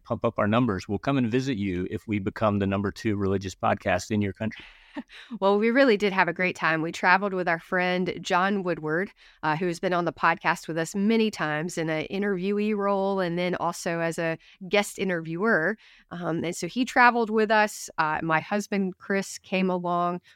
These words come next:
Speaker 2: We were able to see Whitney and Nate Hutchison in New Zealand. We met some new friends. I think my favorite thing that happened, though, was on that Sunday morning at Church Northwest, someone came up to me and said, "Are you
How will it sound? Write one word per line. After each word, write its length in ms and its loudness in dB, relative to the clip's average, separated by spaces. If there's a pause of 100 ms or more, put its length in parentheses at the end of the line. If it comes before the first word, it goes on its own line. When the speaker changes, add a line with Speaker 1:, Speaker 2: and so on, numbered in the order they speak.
Speaker 2:
We 140 0
were 180 0
able 300 2
to 100 -4
see 340 -2
Whitney 580 0
and 180 0
Nate 200 -2
Hutchison 800 -2
in 240 -4
New 120 -6
Zealand. 500 -2
We 120 -4
met 260 2
some 340 -6
new 200 0
friends. 460 2 (320)
I 200 2
think 340 0
my 220 4
favorite 460 0
thing 180 -2
that 120 -4
happened, 440 2
though, 220 2
was 160 -4
on 140 2
that 200 2
Sunday 380 -2
morning 540 0
at 160 -2
Church 340 -4
Northwest, 640 2 (240)
someone 520 4
came 380 2
up 240 6
to 120 -2
me 220 2
and 140 -2
said, 340 4 (100)
"Are 100 4
you 60 -4